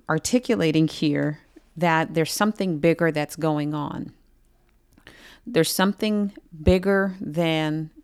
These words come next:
the natural land or ground space that I-, Israel, the land of Israel, occupies that is being discussed here, and that he's talking about the kingdom of God,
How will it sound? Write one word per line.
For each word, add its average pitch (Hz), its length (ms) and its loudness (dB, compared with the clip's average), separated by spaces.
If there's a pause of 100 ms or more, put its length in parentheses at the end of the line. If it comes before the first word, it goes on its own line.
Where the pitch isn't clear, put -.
the 156 180 0
natural 170 580 0
land 160 480 -2
or 147 100 -6
ground 160 460 0
space 147 400 -2
that 143 200 -2
I-, 165 220 -2 (140)
Israel, 165 580 -2
the 156 140 -4
land 160 240 0
of 156 100 -2
Israel, 156 400 -2
occupies 151 880 -4 (560)
that 160 280 2
is 151 160 -2
being 156 260 0
discussed 196 560 -4
here, - 340 -8
and 160 220 0
that - 240 -2
he's 196 260 -4
talking 190 480 -2
about 147 400 -4
the 151 80 -2
kingdom 160 440 -2
of 151 160 -4
God, - 380 -2